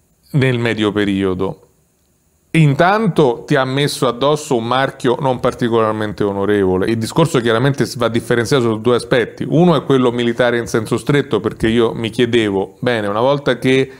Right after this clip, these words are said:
l'esercito russo dentro il recinto ucraino fa il comodo suo, e lo può fare perché se l'è presa con l'Ucraina,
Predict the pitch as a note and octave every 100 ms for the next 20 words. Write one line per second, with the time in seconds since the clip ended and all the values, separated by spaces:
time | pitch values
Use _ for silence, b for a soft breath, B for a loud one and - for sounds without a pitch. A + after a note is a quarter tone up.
0 | B - C#3 B2+ D#3+ D#3+ D3+ C#3 D3 E3
1 | E3 C#3+ B2 C3 C#3+ C#3+ C#3 B2 B2 -
2 | - - C3+ B2 B2+ D#3+ D#3 C#3+ C3+ B2+
3 | B2+ D3 C#3+ B2 - C#3 C#3 - C3+ C3
4 | B2 A2+ B2 B2+ A2+ G2 - - C3 B2+
5 | B2 A#2+ C3 C3 B2+ A2+ G#2+ - A2 A#2
6 | A2+ B2+ C3 A#2 G#2+ A2+ A2+ G#2+ G#2+ A2
7 | A#2 G#2